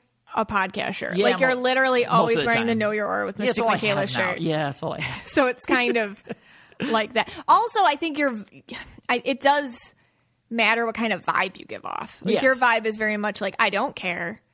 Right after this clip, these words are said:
Speaker 1: and don't, don't come at me. I
Speaker 2: Yeah.
Speaker 1: think you have a good vibe like that.
Speaker 2: I think so.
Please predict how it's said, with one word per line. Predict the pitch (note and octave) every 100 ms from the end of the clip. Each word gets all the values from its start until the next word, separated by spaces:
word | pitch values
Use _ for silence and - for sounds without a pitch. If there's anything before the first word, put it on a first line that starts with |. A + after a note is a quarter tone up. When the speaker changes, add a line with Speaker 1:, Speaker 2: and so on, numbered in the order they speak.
| _ _ _ -
Speaker 1:
and | A3 G#3 G3+ G3+ G3+ G3+ G3+ G3+ G3+ G3 F#3+ - - _ _ _ - -
don't, | G#3 G#3+ G#3+ G3 G3 - _ _
don't | - A#3+
come | - A3+
at | G3 F#3
me. | F#3+ - A3 _
I | A3+
Speaker 2:
Yeah. | E3+
Speaker 1:
think | G#3+
you | A#3+
have | A#3+ G#3
a |
good | G3 F#3+
vibe | F#3 F3+
like | E3+ -
that. | F#3 F#3 F#3+ -
Speaker 2:
I | G3
think | G#3
so. | C#3+ A#2